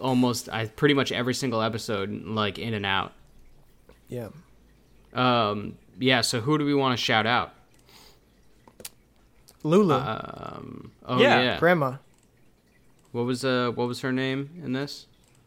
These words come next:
Speaker 3: Uh,
Speaker 2: Oh, yeah, who's
Speaker 3: Thea?
Speaker 2: the actress? Yeah.
Speaker 3: Oh, my God. Uh,
Speaker 2: Thea Vidali.
Speaker 3: Vidali, thank you. I can't do last names.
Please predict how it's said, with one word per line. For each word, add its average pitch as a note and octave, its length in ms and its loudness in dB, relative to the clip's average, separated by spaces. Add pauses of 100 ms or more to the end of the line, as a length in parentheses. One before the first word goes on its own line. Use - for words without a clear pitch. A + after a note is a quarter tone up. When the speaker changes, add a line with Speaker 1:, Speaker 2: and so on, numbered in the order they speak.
(160)
Speaker 3:
Uh, C#3 300 6
Speaker 2:
Oh, - 20 2
yeah, C#3+ 140 -2
who's B2+ 100 -2
Speaker 3:
Thea? F#3+ 180 6
Speaker 2:
the A3+ 60 8 (120)
actress? F#3+ 360 -4 (920)
Yeah. A#2+ 240 -8 (380)
Speaker 3:
Oh, D3+ 140 2
my A2+ 160 -2
God. A2+ 460 2 (100)
Uh, B2+ 300 4
Speaker 2:
Thea E3+ 180 6
Vidali. D3 540 4 (260)
Speaker 3:
Vidali, C3 520 6
thank D3 300 -2
you. A#2 140 0
I A2 100 0
can't C#3+ 240 0
do C3+ 100 0
last A2+ 280 0
names. G#2+ 380 -8